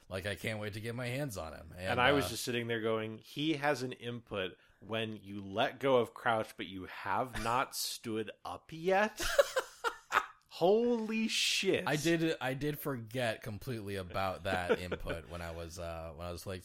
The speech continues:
Speaker 1: <laughs> one, one thing I love is you can just, if you do the shore, <laughs> you can input, uh, if you do the shore, you can input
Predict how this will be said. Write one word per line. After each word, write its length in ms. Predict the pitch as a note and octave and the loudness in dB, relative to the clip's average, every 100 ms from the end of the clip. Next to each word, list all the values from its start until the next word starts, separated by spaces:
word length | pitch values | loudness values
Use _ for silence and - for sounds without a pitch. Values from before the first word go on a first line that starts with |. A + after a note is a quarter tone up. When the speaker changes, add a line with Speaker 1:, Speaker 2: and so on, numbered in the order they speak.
| - | -10
Speaker 1:
<laughs> 160 | G#3 G3+ | -10 2
one, 180 | D#3 F#3 - A#3+ | 6 6 6 4
one 180 | F#3 F#3+ | 4 4
thing 180 | G#3+ G#3 | 4 4
I 120 | F#3+ | 4
love 400 | D3+ D3+ E3+ F3+ | 4 0 0 -2
is 200 | D3 D3 | -4 -4
you 80 | C#3+ | -6
can 160 | C#3+ C3+ | -6 -4
just, 240 | D3+ - - - | -4 -4 -12 -4
if 140 | D3 | -2
you 80 | D3 | 0
do 160 | D#3 F#3+ | -2 0
the 100 | F#3+ | 0
shore, 320 | - F3+ F#3 | 0 2 4
<laughs> 0 | |
you 140 | E3 | 4
can 380 | D#3+ D4+ - F#3 | 4 4 4 2
input, 640 | F3+ C#3+ D#3+ - F#3 F#3 F3+ - _ _ _ - | 0 -4 -4 0 2 4 0 -10 _ _ _ -2
uh, 680 | C#3 B2+ A#2+ A#2 A2+ A2 B2 - _ _ _ _ _ _ _ _ _ _ - | 0 2 2 2 2 0 -2 -10 _ _ _ _ _ _ _ _ _ _ -10
if 100 | C#3+ | -6
you 80 | C#3 | 0
do 220 | F3 F3+ | 2 4
the 60 | |
shore, 240 | E3 F3 E3+ | 4 4 4
you 160 | D3 | 4
can 160 | C#3+ C#3 | 2 -2
input 640 | B2+ B2+ A#2+ A#2+ G2+ F#2+ | -4 -4 -2 0 0 -2